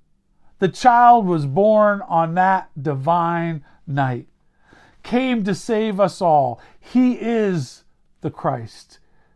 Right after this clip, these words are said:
He came to save us, to redeem us, and to demonstrate once and for all the, all, the way, um, God loves us. Every year we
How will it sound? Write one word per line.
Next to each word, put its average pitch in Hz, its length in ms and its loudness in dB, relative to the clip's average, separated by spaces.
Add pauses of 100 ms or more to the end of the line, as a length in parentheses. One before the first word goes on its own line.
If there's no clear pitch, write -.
(540)
He 170 80 -6
came 196 280 -4
to 165 80 -4
save 165 440 -10
us, 143 200 -18
to - 140 -20
redeem 208 580 -8
us, 131 400 -12 (800)
and 147 200 -6
to 143 80 -4
demonstrate 180 800 -4 (200)
once 190 400 0
and 226 160 -4
for 226 180 0
all 131 420 0 (1000)
the, 101 80 -16 (100)
all, 170 460 -2
the 165 280 -6
way, 156 480 -6 (520)
um, 127 360 -12
God 143 320 -6
loves 131 320 -14
us. - 420 -20 (1300)
Every 262 300 4
year 226 320 0
we 175 400 -2